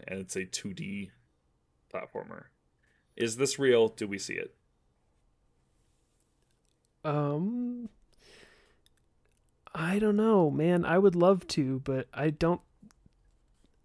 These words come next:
Speaker 2: I don't think we see, if it's two D game, then I don't see it <laughs> happening, just because they did their thing, they sold well enough, and then they're like, "All right, cool."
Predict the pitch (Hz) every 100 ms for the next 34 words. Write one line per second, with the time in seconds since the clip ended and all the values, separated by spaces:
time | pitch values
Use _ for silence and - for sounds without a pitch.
0 | _ _ - 160 196 - - 170 160 -
1 | - - - _ _ _ 160 147 143 135
2 | - - 160 151 147 139 - - - 180
3 | 202 - - 254 214 160 165 156 147 143
4 | 131 131 - 147 143 139 139 - _ _
5 | - - 120 73 - - - - - 139
6 | - 104 67 135 - 135 151 147 135 123
7 | - - - - _ _ 147 143 175 175
8 | 165 - 156 147 147 147 - _ - 135
9 | - 156 156 139 - - - 151 143 135
10 | 131 127 - 135 127 123 123 117 117 120
11 | 110 - - -